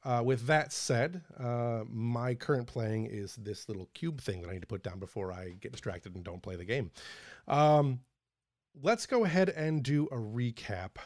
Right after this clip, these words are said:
of where we last left off. And while you guys are doing that, I have to step away for just a second, but go ahead and do the recap.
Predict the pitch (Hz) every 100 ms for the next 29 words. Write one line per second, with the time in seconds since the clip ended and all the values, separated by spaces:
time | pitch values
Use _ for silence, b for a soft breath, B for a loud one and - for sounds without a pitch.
0 | - - 110 98 98 107 104 117 127 120
1 | 107 107 - 95 - - 90 90 - -
2 | 104 95 92 95 107 107 101 98 95 -
3 | 101 98 - - 90 85 87 - - 120
4 | - 127 110 104 127 139 123 101 90 -